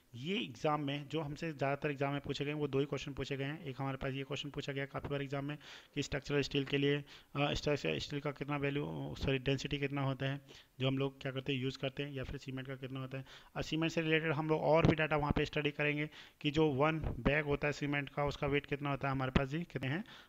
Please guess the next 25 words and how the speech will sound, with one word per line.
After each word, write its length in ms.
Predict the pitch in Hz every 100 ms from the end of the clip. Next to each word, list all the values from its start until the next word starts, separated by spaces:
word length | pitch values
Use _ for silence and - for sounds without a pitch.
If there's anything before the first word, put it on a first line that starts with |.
| -
परंतु 440 | 165 175 202 214 -
इनका 340 | 165 170 190
आपको 380 | 208 156 - 185
designing 520 | 147 131 147 156 156
में 80 | 160
सबसे 220 | - 123
ज़्यादा 200 | 135 139
यूज़ 240 | 135 120
करना 240 | - 117 131
पड़ता 300 | 104 107 104
है। 120 | 110
तो 140 | 151
स्टील 220 | 143 156 151
के 100 | 151
case 180 | 151
में 80 | 160
कितना 160 | 147 147
होता 140 | 147
है, 80 | 170 - - -
सेवन 360 | - 151 156 170
एट 240 | 147 156
फ़ाइव 220 | - 143
ज़ीरो 240 | 135 143 156
केजी 300 | 135 123 135
per 180 | 139